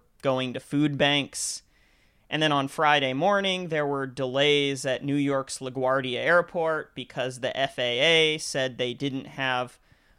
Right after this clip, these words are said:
enough personnel at some of these high-level control centers. So just,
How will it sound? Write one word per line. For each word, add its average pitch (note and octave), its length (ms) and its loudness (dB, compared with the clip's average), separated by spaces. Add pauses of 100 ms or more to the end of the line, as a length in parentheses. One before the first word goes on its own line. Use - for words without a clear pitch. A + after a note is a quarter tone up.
(120)
enough C#3 640 0
personnel C#3 680 0
at - 120 -4
some C3+ 260 -4
of B2 160 -6
these B2+ 220 -8
high-level C3 600 0
control F#3+ 520 -2
centers. A#2 580 -6 (400)
So E3+ 400 2 (1080)
just, D3+ 380 -8